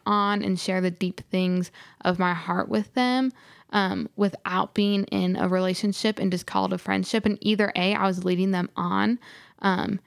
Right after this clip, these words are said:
and causing them to desire a relationship or lust after me or whatever, um,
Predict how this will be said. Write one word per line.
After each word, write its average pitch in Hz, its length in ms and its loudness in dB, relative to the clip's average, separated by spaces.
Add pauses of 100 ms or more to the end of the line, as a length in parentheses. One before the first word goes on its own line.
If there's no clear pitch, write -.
(240)
and 196 160 2
causing 190 400 2
them 185 320 2 (360)
to 180 460 0 (120)
desire 185 300 2
a 180 40 2
relationship 202 580 0
or 185 120 2
lust 196 320 0
after 214 240 -2
me 214 100 0
or 208 140 2
whatever, 196 800 0 (420)
um, 185 340 0